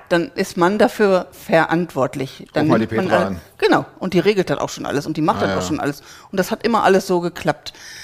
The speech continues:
Speaker 1: Äh, äh, Kinder und Erziehung, Familie, das ist alles auf diesem Weg so gelaufen, ne? Irgendwie, man war
Speaker 2: Und immer schön am Rand, was dich betrifft. Und hier ist das große Leben.
Speaker 1: Genau, genau. Und das Drumherum hat immer
Speaker 2: Mhm.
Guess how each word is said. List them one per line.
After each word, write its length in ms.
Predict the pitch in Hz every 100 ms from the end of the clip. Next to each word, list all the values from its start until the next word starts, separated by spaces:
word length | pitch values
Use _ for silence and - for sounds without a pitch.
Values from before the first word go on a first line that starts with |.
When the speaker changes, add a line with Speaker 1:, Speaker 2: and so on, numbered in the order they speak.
| - - _
Speaker 1:
Äh, 100 | -
äh, 800 | - - - - - - - 107 - -
Kinder 320 | 240 269 160
und 140 | 180
Erziehung, 640 | 180 - 254 214 160 156 -
Familie, 640 | - 190 214 226 165 151 - - 151
das 220 | 185 -
ist 220 | - -
alles 360 | - 240 240 - - - -
auf 160 | - -
diesem 320 | 208 220 196
Weg 200 | 180 190 - - -
so 220 | 170 180
gelaufen, 600 | 185 196 208 277 - 147 139
ne? 220 | 208 330
Irgendwie, 400 | - 202 202 202 - - - - -
man 180 | 175 175
war 160 | 185
Speaker 2:
Und 60 | 180
immer 120 | 147
schön 240 | - 233
am 100 | 247
Rand, 340 | 107 101 196 -
was 160 | 101 101
dich 160 | 120
betrifft. 560 | - 117 113 113 - - -
Und 160 | 107
hier 140 | 113 127
ist 120 | -
das 60 |
große 300 | - 113 120
Leben. 160 | 104 95
Speaker 1:
Genau, 260 | 220 139 151 -
genau. 240 | 311 147
Und 100 | 143
das 120 | 175 -
Drumherum 440 | 226 190 170 262
hat 100 | 226
immer 460 | - 202 185 185 - -
Speaker 2:
Mhm. 480 | - 95 92 104